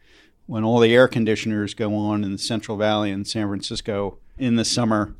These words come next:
as opposed to firing up a gas peaker power plant, you can draw on distributed storage to have the same effect. And so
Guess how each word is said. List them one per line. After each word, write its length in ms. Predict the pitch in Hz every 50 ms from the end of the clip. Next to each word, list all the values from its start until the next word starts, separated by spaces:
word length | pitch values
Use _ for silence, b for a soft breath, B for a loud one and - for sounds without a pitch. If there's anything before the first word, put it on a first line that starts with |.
| - - -
as 160 | - 131 120 117
opposed 340 | 101 - 135 131 131 123
to 80 | - 117
firing 400 | - - 131 123 117 113 110 110
up 160 | 107 104 -
a 20 | 107
gas 300 | 95 117 113 107 - - _ _ _
peaker 380 | - - 143 - 127 113 107
power 300 | - - 139 156 160 135
plant, 440 | 117 - - 117 107 107 107 107 - - -
you 220 | - 131 120 117
can 180 | - - 110 107
draw 400 | 98 104 107 107 107 110 107 104
on 640 | - - 107 98 98 101 101 101 101 101 98 98 107 - _ _ _ _ _ _
distributed 640 | - 113 - - - 127 127 117 117 95 98 95 92
storage 760 | - - - 120 113 110 107 107 101 95 87 - - - -
to 240 | - - 107 101 98
have 260 | 87 107 101 98 98
the 60 | 95
same 260 | 92 - - 104 98 95
effect. 440 | - - - 98 87 - _ - _ _ _ _ _ _ _ _ _ _
And 320 | - 110 104 101 104 104 101
so 680 | - - - 113 110 107 107 107 104 104 104 101 95